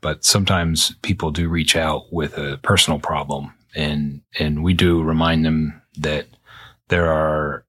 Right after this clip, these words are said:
ethical constraints on my ability to provide any advice to personal citizens. That being said, I mean, there are other places we can direct them to find, uh, an attorney from the bar or from New Hampshire Legal Assistance.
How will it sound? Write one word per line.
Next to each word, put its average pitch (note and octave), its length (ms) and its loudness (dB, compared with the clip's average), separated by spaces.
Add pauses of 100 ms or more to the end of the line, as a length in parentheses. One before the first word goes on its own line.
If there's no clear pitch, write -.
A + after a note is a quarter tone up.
(200)
ethical F#2+ 400 2
constraints - 960 0
on F2 280 2
my F2 180 2
ability D#2+ 720 -2
to D#2+ 400 -2
provide D#2 480 -4
any E2 180 -2
advice D2+ 640 -2
to D2 640 -10 (380)
personal D#2 640 -2 (540)
citizens. D2 680 -4 (280)
That A2+ 180 0
being G#2+ 180 2
said, G#2+ 300 2
I F#2+ 40 2
mean, F#2+ 200 2
there F#2 160 2
are F2 180 0
other F2 200 0
places E2 420 -2
we E2 140 -4
can D2+ 180 -2
direct D#2 340 -4
them D2 220 -6
to - 140 -6
find, D#2+ 520 -2 (440)
uh, D#2 320 -6
an D2+ 80 -2
attorney E2 800 2
from D2+ 240 -10
the D2 200 -6
bar E2 680 -2 (100)
or D2+ 100 -10
from D#2 420 -4
New E2 80 -2
Hampshire E2 300 -2
Legal D#2+ 260 -4
Assistance. - 640 -2